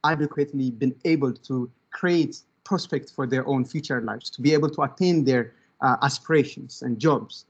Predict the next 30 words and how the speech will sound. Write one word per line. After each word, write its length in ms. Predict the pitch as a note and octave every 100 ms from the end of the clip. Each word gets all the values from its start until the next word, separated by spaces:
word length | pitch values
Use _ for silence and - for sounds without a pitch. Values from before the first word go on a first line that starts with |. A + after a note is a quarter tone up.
| _ _ _
And 120 | C3+
I 80 | D3
will 180 | D#3 D#3+
talk 220 | D#3 D#3
about, 340 | C#3 C3+ C3 C3
like, 140 | A#2 - - -
two 120 | G3+
things 320 | F#3+ D#3 D3
that 160 | D3 D3
will 140 | C#3+
come, 360 | C3 D3+ C#3 B2 - _ _ -
uh, 480 | C3 B2 C#3+ - -
that 220 | C3+ C3 C3
are 80 |
m-, 260 | B2+ C3 C#3+
that 120 | - B2+
my 280 | C3 B2+
main 300 | B2+ D3 F3
theme 280 | D#3 - C#3+
of 140 | B2+ -
my 120 | B2
findings 560 | - D3 C#3+ B2+ B2+ -
are 280 | B2 A2+ - _ _
hopelessness 580 | F#3 F3+ F3+ D#3+ F#3 -
or 240 | C3+ A#2+
shattered 540 | - F3 E3+ E3+ D3+
hopes, 360 | D3+ D3+ D#3 -
less 200 | C#3 C3+
of 100 | C3+
hopelessness. 580 | - D3 D3 C#3+ E3+